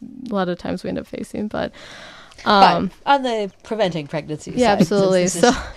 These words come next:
Speaker 2: it'd
Speaker 1: so
Speaker 2: be a whole different conversation of in your
Speaker 1: Absolutely.
Speaker 2: polycule, how do you get people pregnant?
Speaker 1: <laughs>
Speaker 2: I don't think we're prepared for that one yet.
Speaker 1: I think, I think the most important thing is, um, you know, up until the age of menopause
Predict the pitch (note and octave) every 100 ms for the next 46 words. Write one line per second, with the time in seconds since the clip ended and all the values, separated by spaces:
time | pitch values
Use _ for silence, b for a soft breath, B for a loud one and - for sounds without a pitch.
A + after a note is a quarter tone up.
0 | B B B D3+ - - - A#3+ C4+ A#3+
1 | C#4 A3 G#3 F3 F3+ D3+ D3 C#3 B2 B2+
2 | C3+ B2+ C#3 B2+ - - G#3+ - G3+ E3+
3 | G3 D#3+ D3 D3 D3 C#3+ C#3+ D3+ D3+ C#3
4 | C#3+ B2+ C#3+ E3 F#3 - C4 - C#4+ -
5 | A3 A#3+ B3 A3 G3+ F#3+ F#3 D3+ D3+ D3
6 | G3 G3 - - B B B - C#4 D#4+
7 | C4+ A3 A3+ B3 B3 B3 A3+ G#3 G3+ G#3
8 | G#3+ G3 F3 F3 F3 E3+ E3 - F3 E3+
9 | E3 E3 E3 - - F#3+ E3+ D#3+ E3+ F3
10 | F3 - G#3+ F3+ F3 F3+ - - _ -
11 | G3+ G#3 G#3 F#3+ F3+ F3 F#3 F3 E3+ E3
12 | - F3 E3+ E3+ F3 -